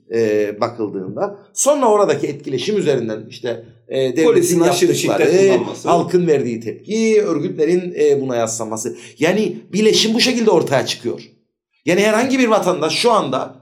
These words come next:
Speaker 1: gidip alıp çadırcığını meclisin önüne kurabilir.
Speaker 2: Evet.
Speaker 1: Hiç kimse bunun önüne engel değil ya da beş kişi gidip bunun yanına, "Onunla ben de kuruyorum, ben de kuruyorum,
Speaker 2: Yani
Speaker 1: ben de kuruyorum."
Speaker 2: aynen.
Speaker 1: diyebilir. Hiçbir örgüte üye olmayan elli tane insanın kurduğu bu çadırlara öbür gün polis müdahale edebilir. Bu polis müdahalesine halk büyük bir tepki gösterebilir.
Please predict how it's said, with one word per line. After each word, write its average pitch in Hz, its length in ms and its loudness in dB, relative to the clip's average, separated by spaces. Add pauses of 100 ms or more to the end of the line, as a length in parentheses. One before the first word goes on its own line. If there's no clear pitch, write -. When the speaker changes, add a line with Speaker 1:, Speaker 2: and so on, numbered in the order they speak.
Speaker 1:
gidip 226 260 -4
alıp 226 240 0
çadırcığını 170 720 0 (180)
meclisin 220 400 0
önüne 208 260 0
kurabilir. 262 460 2 (280)
Speaker 2:
Evet. 127 120 -4
Speaker 1:
Hiç 233 200 2
kimse 247 340 0
bunun 214 140 0
önüne 233 180 2
engel 220 300 2
değil 233 180 0
ya 240 120 0
da 196 120 0
beş 208 200 2
kişi 175 160 -6
gidip 214 220 -6
bunun 214 140 -4
yanına, 208 320 2
"Onunla 208 260 0
ben 240 160 2
de 240 60 2
kuruyorum, 160 360 2
ben 214 140 2
de 180 80 2
kuruyorum, 147 280 2
Speaker 2:
Yani 208 140 4
Speaker 1:
ben 226 80 4
de 233 100 4
kuruyorum." 208 320 2
Speaker 2:
aynen. 170 300 0
Speaker 1:
diyebilir. 240 420 2
Hiçbir 240 360 -4
örgüte 214 300 0
üye 220 220 2
olmayan 226 440 2 (220)
elli 214 280 2
tane 220 220 2
insanın 202 420 -2
kurduğu 196 280 -2
bu 202 80 -4
çadırlara 185 540 2
öbür 202 180 -2
gün 220 160 0
polis 180 300 0
müdahale 220 320 2
edebilir. 233 440 0 (160)
Bu 190 120 -2
polis 220 280 2
müdahalesine 214 540 2
halk 196 300 0
büyük 220 160 -6
bir 214 100 -12
tepki 190 300 -4
gösterebilir. 226 640 2